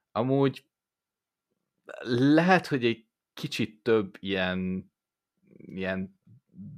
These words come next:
badass, négy fénykarddal kaszapolok össze-vissza típusú dolgot, azt még úgy el tudnék nézni. De ez az ilyen,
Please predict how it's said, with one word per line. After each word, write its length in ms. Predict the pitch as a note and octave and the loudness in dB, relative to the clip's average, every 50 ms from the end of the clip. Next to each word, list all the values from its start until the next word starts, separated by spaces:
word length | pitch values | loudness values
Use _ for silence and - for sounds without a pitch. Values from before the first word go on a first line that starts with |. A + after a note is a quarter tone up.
| - G#2+ G2 | -18 -4 2
badass, 720 | - A#2 A2 G2+ G2 F#2+ F#2+ F#2 F#2 - - - - - - | 4 4 6 6 4 4 4 2 2 0 -4 -6 -8 -10 -8
négy 500 | - G#2 G2+ G2+ G#2+ A2 A2 G#2+ G#2 G2+ | -4 -2 -2 0 2 2 4 4 2 2
fénykarddal 960 | - - A2 G2+ G2 F#2 - - F#2+ F#2+ F#2 F2+ F#2 F#2 F2+ F#2 F2+ F#2 F2+ - | 0 -2 -4 -4 -4 -4 -2 -2 0 0 0 -2 0 0 2 2 2 2 0 -4
kaszapolok 720 | - - G#2+ F#2+ - F#2+ - - F#2+ F#2 F#2+ F2+ - - _ | -8 -8 -8 -8 -8 -8 -8 -6 -4 -4 -4 -6 -8 -12 _
össze-vissza 800 | - A#2+ A2 F#2+ - - - F#2+ F2 F2+ F#2 - - - - F2+ | -2 -2 -2 -2 -2 -4 -4 -4 -2 -2 -4 -6 -8 -8 -10 -10
típusú 540 | - - G2+ - - G2+ - - - G2+ F#2+ | -10 -12 -12 -10 -10 -10 -10 -10 -10 -10 -8
dolgot, 480 | F#2 G2 F#2 F2+ F2 F2+ G2+ G#2+ - | -4 -4 -2 -2 0 0 -2 -2 -2
azt 200 | - F#2 - - | -4 -6 -6 -8
még 160 | - F#2 F2+ F2+ | -8 -8 -6 -6
úgy 140 | F2+ F2+ | -4 -4
el 180 | F2 F2 F2+ - | -4 -4 -4 -4
tudnék 400 | - - G#2 G2+ G#2+ A2 A2 - | -6 -8 -4 -2 -2 -2 -2 -2
nézni. 460 | B2+ A#2+ B2 B2 A#2+ C3+ C#3 C#3 C#3 - - - - - - - - _ _ _ _ _ _ _ _ _ _ _ _ _ _ _ _ _ _ _ _ _ _ | -2 -2 -2 0 0 -2 -2 -4 -4 -10 -20 -20 -20 -20 -20 -20 -20 _ _ _ _ _ _ _ _ _ _ _ _ _ _ _ _ _ _ _ _ _ _
De 120 | - G2+ | 2 2
ez 180 | G#2 G2+ F#2+ G#2 | 4 4 2 0
az 100 | G2+ G2 | -2 2
ilyen, 540 | G#2 G#2+ G#2 G#2 G2+ G2 G2 G2 G#2 - | 4 6 6 8 6 6 2 0 -4 -6